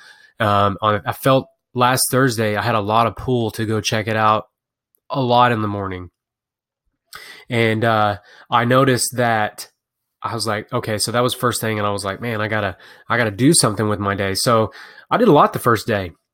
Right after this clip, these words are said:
that I wasn't on Facebook. Uh, I, I worked outside in my backyard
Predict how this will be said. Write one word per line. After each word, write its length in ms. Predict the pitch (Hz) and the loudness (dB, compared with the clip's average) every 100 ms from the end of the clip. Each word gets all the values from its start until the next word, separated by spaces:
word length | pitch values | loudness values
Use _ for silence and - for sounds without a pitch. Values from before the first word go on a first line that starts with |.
| - | -6
that 200 | 120 113 | -2 2
I 80 | 110 | 2
wasn't 300 | 113 110 110 | 0 0 -2
on 140 | 110 | -4
Facebook. 580 | 107 107 - 107 98 98 | -4 -6 -6 -6 -6 -4
Uh, 360 | 107 101 92 - _ _ _ _ | -4 -4 -6 -10 _ _ _ _
I, 500 | 120 107 104 98 92 - | 0 2 2 -2 -6 -4
I 100 | 104 | -2
worked 240 | 107 110 | 0 0
outside 320 | 123 120 117 | 0 2 0
in 80 | 117 | 2
my 80 | 117 | 0
backyard 640 | 107 110 - 107 101 104 | 0 -2 0 0 0 -2